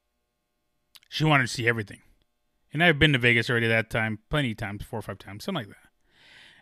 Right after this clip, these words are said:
And they're like, "Oh, let's go do this, let's go do that." Walking in Vans, very narrow feet.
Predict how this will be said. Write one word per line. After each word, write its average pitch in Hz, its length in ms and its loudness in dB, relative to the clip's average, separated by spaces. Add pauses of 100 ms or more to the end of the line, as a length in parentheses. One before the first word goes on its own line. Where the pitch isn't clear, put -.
And 143 360 6
they're 143 100 4
like, 135 160 4
"Oh, 151 60 6
let's 139 120 2
go 151 140 2
do 139 140 4
this, 127 200 2
let's 131 120 -6
go 143 120 2
do 131 80 6
that." 117 180 2 (120)
Walking 135 420 4 (840)
in 131 640 2
Vans, 113 640 0 (180)
very 160 260 6
narrow 139 380 4
feet. - 320 -18